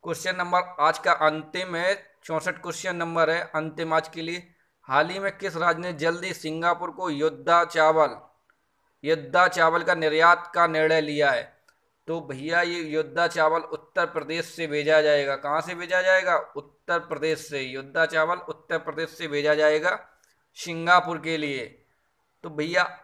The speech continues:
आज के लिए इस वीडियो में इतना ही। अब हम आपको पर डे मार्च की करंट्स देंगे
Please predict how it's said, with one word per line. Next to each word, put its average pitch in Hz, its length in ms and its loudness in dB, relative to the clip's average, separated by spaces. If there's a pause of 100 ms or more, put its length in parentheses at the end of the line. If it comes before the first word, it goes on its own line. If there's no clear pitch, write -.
आज 165 260 6
के 185 180 -12
लिए 180 160 -8
इस 170 120 -10
वीडियो 165 360 -6
में 175 180 -6
इतना 175 340 2
ही। 143 240 -2 (360)
अब 151 120 2
हम 180 160 0
आपको 175 260 2
पर 165 360 2
डे 190 220 -2 (720)
मार्च 156 420 4
की 180 140 -16
करंट्स 170 480 -2
देंगे 151 540 -6